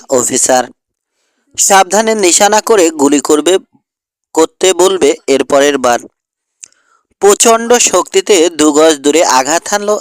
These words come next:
একটা কিছু। একটা বিশাল ঢেউ এসে চুবিয়ে দিল পেইটনকে। পিতলের কামানটা এই মানুষ শিকারের খেলায় যোগ দিয়েছে। পরের গোলাটা গেল মাথার উপর দিয়ে।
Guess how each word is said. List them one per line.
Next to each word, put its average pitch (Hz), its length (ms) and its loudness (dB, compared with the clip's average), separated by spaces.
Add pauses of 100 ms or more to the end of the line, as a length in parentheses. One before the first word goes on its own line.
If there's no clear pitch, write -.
একটা 135 500 -2 (120)
কিছু। 123 360 -2 (1600)
একটা 208 240 0
বিশাল 190 460 0
ঢেউ 151 280 0
এসে 185 400 0 (100)
চুবিয়ে 151 380 0
দিল 175 300 -2
পেইটনকে। 123 760 -4 (1040)
পিতলের 240 440 0
কামানটা 165 720 0 (400)
এই 143 260 0
মানুষ 139 420 0
শিকারের 208 440 0
খেলায় 208 360 0
যোগ 143 300 -4
দিয়েছে। 165 440 -2 (680)
পরের 131 340 0
গোলাটা 127 380 -2
গেল 175 280 0 (320)
মাথার 127 360 -2
উপর 127 260 -4
দিয়ে। 123 360 -2